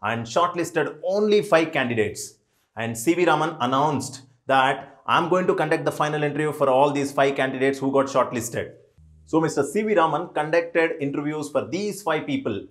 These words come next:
and had selected three best candidates out of five. And he called his personal secretary and told him that two people got failed in this interview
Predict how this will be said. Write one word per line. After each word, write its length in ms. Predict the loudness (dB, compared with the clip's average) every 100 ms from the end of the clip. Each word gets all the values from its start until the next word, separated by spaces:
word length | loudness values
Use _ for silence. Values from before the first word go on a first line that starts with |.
| _ _ -4
and 600 | 0 2 2 0 -4 -4
had 220 | 0 0 2
selected 600 | 2 2 4 0 0 -4 -10 -4
three 220 | 2 2
best 380 | 2 0 -2 -2
candidates 440 | -2 2 0 0 0
out 160 | 2 2
of 200 | 0 2
five. 340 | 4 2 -4 -14 _ _ _ -6
And 440 | -2 -2 -4 -8 -10
he 120 | -8 2
called 380 | 6 6 6
his 160 | 2 0
personal 340 | 0 -2 -2
secretary 640 | -4 -2 -2 -2 -2 -4 -4
and 240 | -6 -6 -2
told 260 | 0 0
him 320 | 0 -2 -4 -2
that 440 | 0 2 -2 -10 _ -4
two 160 | -2
people 320 | 0 -2 0 2
got 280 | 2 2
failed 300 | 2 4 4
in 80 | 0
this 160 | 0 -2
interview 520 | -4 0 0 0